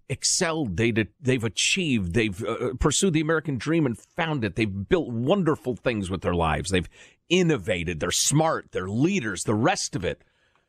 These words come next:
The idea that an entire school district is selling, saying to their kids, "You can't. We need to coddle you. We have special rules for you." What kind of message does that send to a child?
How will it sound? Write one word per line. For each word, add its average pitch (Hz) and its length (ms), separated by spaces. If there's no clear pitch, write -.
The 160 160
idea 185 440
that 139 200
an 127 120
entire 220 380
school 196 300
district 104 440
is 95 140
selling, 131 340
saying 151 360
to 127 80
their 113 160
kids, 95 500
"You 117 680
can't. - 680
We 110 180
need 127 220
to - 80
coddle 160 580
you. 147 240
We 127 140
have 104 140
special 117 580
rules 135 600
for - 220
you." 82 460
What 370 260
kind 131 280
of 95 120
message 214 560
does 135 160
that 107 200
send 214 320
to 233 120
a 214 40
child? 73 500